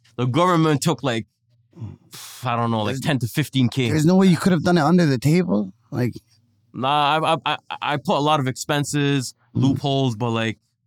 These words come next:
Speaker 1: there's some loopholes there, but the tax man collects, man. You can't do much, you know?
Speaker 2: Facts. You
Speaker 1: Tax
Speaker 2: can't.
Speaker 1: man collects.
Speaker 2: Nah.
Speaker 1: Regis-, you know, registered everything, you know?
Speaker 2: You said, facts. You said twenty seventeen, twenty eighteen, there wasn't a lot of block pages. You feel like there's a lot of, how, uh, what do you feel about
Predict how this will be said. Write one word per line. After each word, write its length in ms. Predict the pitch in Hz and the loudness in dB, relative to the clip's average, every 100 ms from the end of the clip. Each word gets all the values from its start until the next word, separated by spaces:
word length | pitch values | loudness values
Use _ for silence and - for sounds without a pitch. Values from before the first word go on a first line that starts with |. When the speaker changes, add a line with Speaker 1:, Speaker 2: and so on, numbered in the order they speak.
| _ | _
Speaker 1:
there's 160 | 123 123 | -8 -2
some 160 | 127 | 0
loopholes 440 | 120 147 147 135 110 | 0 0 0 -2 -2
there, 200 | 123 123 | -2 -2
but 220 | 113 110 - _ _ - _ _ _ - | -4 -8 -12 _ _ -20 _ _ _ -16
the 60 | |
tax 340 | 98 127 127 - | -8 -6 -6 -4
man 160 | 117 | -6
collects, 420 | - 113 110 107 | -2 -2 -2 -6
man. 160 | 101 98 | -10 -12
You 60 | 101 | -10
can't 220 | 117 104 | -8 -6
do 100 | 107 | -6
much, 300 | 104 98 - | -6 -8 -10
you 60 | |
know? 120 | 104 120 _ _ _ _ | -8 -10 _ _ _ _
Speaker 2:
Facts. 460 | - 107 110 - - _ - | -4 -2 -2 -4 -14 _ -12
You 120 | 104 | -10
Speaker 1:
Tax 240 | - 110 | -6 -6
Speaker 2:
can't. 80 | 110 | -4
Speaker 1:
man 160 | 110 107 | -6 -6
collects. 540 | - 107 101 - - - _ | -8 -8 -8 -12 -18 -20 _
Speaker 2:
Nah. 140 | - - - | -14 -14 -6
Speaker 1:
Regis-, 420 | 113 117 107 - | -4 -2 -6 -8
you 100 | 104 | -4
know, 140 | 110 127 | -2 0
registered 520 | 113 113 113 113 107 | -2 -4 -6 -6 -4
everything, 340 | 104 104 101 | -6 -6 -6
you 60 | 101 | -6
know? 120 | 117 - _ | -6 -12 _
Speaker 2:
You 120 | - 127 | -4 -2
said, 320 | 147 101 - | -2 -4 -4
facts. 400 | - 127 - - | -2 -2 -2 0
You 100 | 139 | 0
said 260 | - 160 | 2 0
twenty 200 | - 156 | 2 2
seventeen, 480 | 147 147 135 - 156 | 2 2 0 2 0
twenty 180 | 139 135 | 2 0
eighteen, 240 | 131 139 135 | 0 0 2
there 100 | 110 | 2
wasn't 240 | 113 131 | 2 2
a 40 | 120 | 2
lot 180 | 113 - | 0 0
of 80 | 98 | 0
block 200 | 110 117 | -2 0
pages. 180 | 117 | 0
You 80 | 101 | 0
feel 160 | 104 147 | 0 0
like 120 | 131 | 0
there's 260 | 110 101 - _ - - | 0 -2 -4 _ -20 -8
a 100 | 95 | -2
lot 200 | 107 127 | 0 0
of, 80 | 120 - - - 107 | -2 -8 -18 -14 -6
how, 180 | 123 | -4
uh, 240 | 110 82 104 | -2 -6 -8
what 260 | 98 113 | -8 -4
do 60 | 151 | -2
you 60 | 147 | -2
feel 180 | 175 | -2
about 340 | 151 127 113 | -2 -2 -4